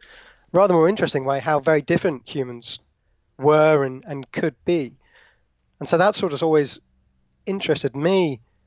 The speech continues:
especially when you're looking at the ancient world. You know, we're still surrounded by its, by its legacy, and, you know, in terms of, you know, the,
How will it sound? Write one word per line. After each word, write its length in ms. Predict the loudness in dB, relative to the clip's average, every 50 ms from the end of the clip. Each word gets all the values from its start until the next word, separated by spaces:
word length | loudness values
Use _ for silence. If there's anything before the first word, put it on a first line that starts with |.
| _ _ _ -16
especially 420 | -10 -4 -2 -2 -2 0 -2 -2
when 140 | -2 -2 -2
you're 120 | -2 -4
looking 280 | -4 -4 -4 -4 -2 -2
at 120 | -2 -2 -4 -12 _ _ _ _ _ _ _ _
the 100 | -2 0
ancient 400 | 2 2 2 0 -2 -4 -6 -8
world. 440 | -10 -14 -14 -14 -14 -16 -16 -18 -20 -20 _ _ _ _ _ _ _ _ _ _ _ _ _ _ 0
You 80 | 2
know, 120 | 2 2 2
we're 320 | 2 2 2 2 2 0 -2 _ _ _ _ _ _ _ _
still 240 | -10 0 2 2 2
surrounded 560 | 4 2 2 2 2 2 2 0 -2 -4 -2
by 220 | -2 0 0 0 0
its, 440 | -2 -4 -8 -12 -14 -14 -14 -16 -20 _ _ _
by 140 | _ -4 -4
its 120 | -2 0 0
legacy, 400 | 0 2 2 -2 -2 -4 -6 -8
and, 260 | -8 -10 -14 -18 -20 -20 _ _
you 100 | -4 -4
know, 200 | -4 -4 -4 -8 -8 -10
in 160 | -10 -10 -10 -14 -20 -20 -18 -18 -16 -16 -16 -16 -16 -16 -16 -18 -18 -18 -18 -20 -20 -20 _ _
terms 280 | -2 -2 -2 -2 -2 -6
of, 240 | -6 -8 -8 -12 -12
you 100 | -10 -10
know, 80 | -10 -8
the, 200 | -8 -10 -10